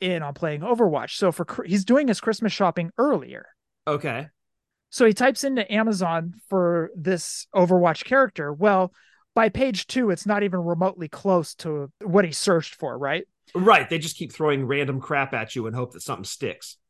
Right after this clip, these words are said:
Speaker 1: So in this random crap that is, they're hoping that sticks is this big plush cat pillow. Now, what's significant about this big cat plush te-, pillow? It has testicles.
Speaker 2: Um,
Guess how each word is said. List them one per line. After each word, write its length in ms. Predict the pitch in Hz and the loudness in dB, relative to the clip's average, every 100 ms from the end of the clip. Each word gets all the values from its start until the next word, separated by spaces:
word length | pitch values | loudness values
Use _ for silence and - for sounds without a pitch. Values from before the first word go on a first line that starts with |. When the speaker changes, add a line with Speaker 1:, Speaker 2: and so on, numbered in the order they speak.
| _ | _
Speaker 1:
So 380 | - 247 220 226 | -2 2 2 2
in 140 | 277 359 | -4 -2
this 220 | 349 - | -4 0
random 320 | 202 185 180 | 0 2 0
crap 300 | - 165 175 | 0 0 0
that 240 | 170 156 - _ - 160 202 | -2 -2 -6 _ -12 -6 -4
is, 140 | 170 185 | -4 0
they're 160 | 165 | 0
hoping 360 | 143 156 160 156 | 0 -2 -2 -4
that 120 | 151 | -6
sticks 460 | - 147 190 - - _ | -6 -6 -6 -8 -20 _
is 180 | 226 196 | 2 2
this 240 | 226 180 233 311 190 143 | 0 -2 -2 -2 -10 2
big 280 | 208 254 311 - - | 6 6 4 -8 -10
plush 500 | - 233 240 - - - | 2 2 2 -4 -12 -14
cat 340 | - 202 220 - | -2 -2 0 0
pillow. 540 | - 349 165 127 - _ _ _ | 4 4 4 -2 -14 _ _ _
Now, 140 | - 277 | 4 6
what's 220 | 262 269 | 6 4
significant 580 | 294 240 349 311 190 170 | 0 2 2 2 0 -2
about 320 | 147 147 143 | -2 -2 -4
this 180 | 151 135 | -6 -4
big 260 | - 143 - | -4 -4 -6
cat 280 | - 143 - | -6 -6 -4
plush 260 | 165 - | -6 -6
te-, 140 | - 170 - - | -8 -8 -8 -6
pillow? 340 | 165 196 294 _ _ _ _ _ _ _ _ _ _ _ _ - | 0 2 0 _ _ _ _ _ _ _ _ _ _ _ _ 2
It 80 | |
has 200 | 185 277 | 4 2
testicles. 680 | - 277 - - 139 135 - - - _ _ _ _ _ _ _ _ _ - | 2 0 0 -6 -8 -14 -16 -18 -20 _ _ _ _ _ _ _ _ _ -10
Speaker 2:
Um, 720 | 107 98 95 90 87 85 | -8 -6 -8 -12 -14 -16